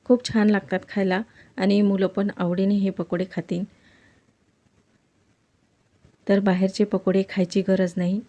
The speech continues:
इतके छान पकोडे होतात. तर बघा, हे आपले पकोडे मस्त ब्राऊन रंगावर तळून घेतलेले आहेत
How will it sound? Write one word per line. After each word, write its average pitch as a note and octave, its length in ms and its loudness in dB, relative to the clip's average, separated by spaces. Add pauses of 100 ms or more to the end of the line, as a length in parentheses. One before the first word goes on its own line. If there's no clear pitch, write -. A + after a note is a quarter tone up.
इतके - 340 2
छान G3 280 0
पकोडे F#3+ 360 -2
होतात. F3 320 -4 (600)
तर F3+ 100 0
बघा, F#3+ 220 0
हे G3 160 0
आपले F#3+ 280 -2
पकोडे F3+ 400 -6
मस्त F3 300 -6
ब्राऊन F3+ 360 -2
रंगावर F3 420 -4 (120)
तळून F3 220 -2
घेतलेले F3+ 340 -4
आहेत F3+ 260 -2